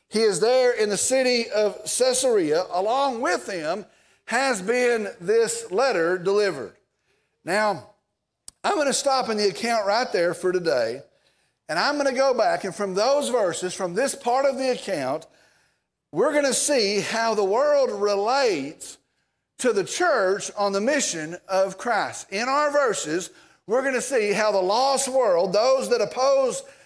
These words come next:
the gospel, those that oppose the good news, relate to those that are on the mission of Jesus Christ. Now, friends, listen up. Folks, listen up. Be very sure this hasn't changed.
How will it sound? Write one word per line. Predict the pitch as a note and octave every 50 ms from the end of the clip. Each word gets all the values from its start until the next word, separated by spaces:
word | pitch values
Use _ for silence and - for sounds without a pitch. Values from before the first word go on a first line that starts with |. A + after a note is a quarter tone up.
| _ _ -
the | F#3+ A3 G#3
gospel, | E3+ G#3+ A#3 C4 B3+ A#3+ - - - C#3+ D3+
those | E3 F#3+ G#3+ C4 C4 B3+ A3
that | B3+ A#3
oppose | - - - B3 B3+ C4+ C4+ A#3+ G3+
the | F#3+ G#3
good | F#3+ E3+ A3 C4+ C#4 C4+
news, | C4+ C4 B3+ A#3 F#3 E3 D#3+ F3 G3 - - - _ _ _ _ _ _ _ -
relate | E3+ F#3+ A3 A3 G#3 G#3 A#3 C#4 D4+ D#4+ D4+ A3+
to | - D4+
those | D4+ C#4+ A#3 G3+ F#3 F#3+ G3+ F#3 E3+
that | A3 G#3+
are | G#3 G#3 G#3+
on | A3+ B3 B3+ B3
the | A3+ G#3+
mission | G#3+ A3+ D4+ F4+ F4 - - - E3+ C#3 B2+ B2+ C#3 D#3 F3 _ _ _ _ _ _ _ -
of | F3+ F#3+ F#3+
Jesus | F3 D#3 G3+ G#3 G3+ F#3 F3 F#3 F3
Christ. | - - G#3+ F#3 D#3 D3 -
Now, | - F3 E3+
friends, | D#3+ - - A#3+ C4+ C4+ B3 F#3 F#3+
listen | A#3+ C4+ B3+ C4+ B3 G#3+
up. | F3+ F3 F3 -
Folks, | G#3+ A3 - - -
listen | B3 C4+ B3+ - A#3+ G#3
up. | F3 D#3+ D#3 - - _ _ _ _ _ _ _ _ C#3+
Be | E3+ A3+ C4 C4
very | C4 C4+ B3+ B3+ B3 A3
sure | - - - B3 A#3 G3+ F#3 E3 D#3 D#3+ D#3 D#3 - _ _ _ _ _ _ _ _ _ _ _ _ _ _ -
this | D#3+ G3 G#3+ - -
hasn't | - G#3+ G#3 G3+ G3+ E3 F#3 F3+ D#3+
changed. | - - G3 F#3+ E3 D3+ C3 A2 G2+ _ - - -